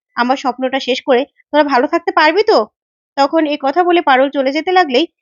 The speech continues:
রায়ান গিয়ে পারুলকে বলতে থাকে, "কি বললো প্রিন্সিপাল?"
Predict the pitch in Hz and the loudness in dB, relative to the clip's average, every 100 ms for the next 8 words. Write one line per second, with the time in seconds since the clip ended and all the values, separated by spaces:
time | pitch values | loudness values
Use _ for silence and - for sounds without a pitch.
0 | _ 254 302 311 370 370 311 285 269 247 | _ 0 2 4 2 0 -2 0 -2 -2
1 | 285 240 220 220 208 208 196 - _ - | -6 -8 -8 -8 -10 -8 -10 -12 _ -2
2 | 359 339 294 220 208 254 254 285 349 | 2 2 2 0 -2 -6 -8 -2 0